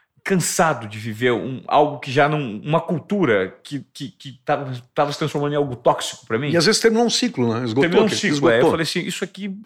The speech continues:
Speaker 1: eu, a, a cultura tá tóxica. Eu quero sair, eu quero." Só que eu não sabia o que eu queria. Eu só sabia o que eu não queria no momento.
Speaker 2: Isso
Speaker 1: Então
Speaker 2: é um
Speaker 1: eu fui
Speaker 2: processo, né?
Speaker 1: tateando, tateando, e muitos erros, muitas experimentações, é, lançamento, é isso aqui, aquilo ali,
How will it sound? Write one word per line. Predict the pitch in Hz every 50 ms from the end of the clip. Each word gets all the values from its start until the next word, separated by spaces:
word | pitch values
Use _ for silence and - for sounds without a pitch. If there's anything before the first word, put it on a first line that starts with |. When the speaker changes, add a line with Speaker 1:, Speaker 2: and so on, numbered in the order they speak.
| 170 - -
Speaker 1:
eu, | 165 160 - 175 175 175
a, | 165
a | - 113 101 -
cultura | - 190 170 - - 233 226 185 151
tá | - 156
tóxica. | - - 147 - - - - - - _ - - - _ _ _ _ _ _ _ _ -
Eu | 127
quero | - 170 165
sair, | 160 - - 190 175
eu | 104 101
quero." | - 135 143 160 - - - - - _
Só | - 233
que | 226 233
eu | 233
não | 226 233 226
sabia | - - 226 175 143 143 190 226 226
o | 208 -
que | - 208
eu | 196
queria. | - - 240 190 143 123 104 87 - -
Eu | - -
só | - 147
sabia | - 160 147 147 196
o | 202
que | - -
eu | 165 135
não | 131 160 214 254 254
queria | - - 240 175 165 196 185
no | 175 185
momento. | 185 185 143 110 92 - - _ _ _ _ _ _ _ _ _ _ _ - - - 107
Speaker 2:
Isso | 101 - 226
Speaker 1:
Então | 240
Speaker 2:
é | 254
um |
Speaker 1:
eu | 247
fui | - - 226
Speaker 2:
processo, | - - 196 185
né? | 101
Speaker 1:
tateando, | - 160 156 160 180 180 165 135
tateando, | - 143 131 - - 175 202 196 202 - - _ _ _
e | - 185 180 - _ _
muitos | - 202 240 302 370 370 - 247 170 123 117
erros, | 147 156 156 147 147 143 135
muitas | 156 180 208 190 196 160 156
experimentações, | 170 165 - - 151 135 139 139 131 110 101 - - - - 147 147 143 143 139 131 123 117 127
é, | 143 -
lançamento, | 151 165 214 - - 156 110 110 131 165 170 165 156 147 139 131 120 - 131 120
é | 110 110 104 95 85
isso | 95 107 - -
aqui, | 110 - - - 185 180 165 160 143
aquilo | 135 110 107 101 120
ali, | 107 110 135 170 180 175 170 160 151 139 147 - -